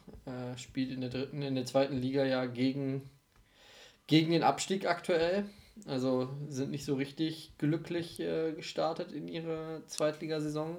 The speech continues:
Mussten auch schon den Trainer einmal wechseln, wenn ich das richtig, äh, ich kann mich auch gerade total irren.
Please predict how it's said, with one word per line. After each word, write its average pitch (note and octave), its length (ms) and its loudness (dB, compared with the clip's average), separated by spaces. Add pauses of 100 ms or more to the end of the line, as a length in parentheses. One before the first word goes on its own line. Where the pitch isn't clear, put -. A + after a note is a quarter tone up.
Mussten C#3 380 -6
auch C3+ 120 -2
schon C3 200 -4
den B2 120 -4
Trainer C#3+ 300 -2
einmal D#3 260 -2
wechseln, F3+ 440 -6 (500)
wenn C#3+ 100 -2
ich D3 80 -2
das D3+ 180 -6
richtig, D#3+ 440 -4
äh, D#3+ 360 -4 (1300)
ich - 180 -20
kann A#2+ 140 -2
mich A#2 160 -6
auch A#2+ 120 -8
gerade A#2+ 280 -6
total B2 420 -4
irren. B2 300 -4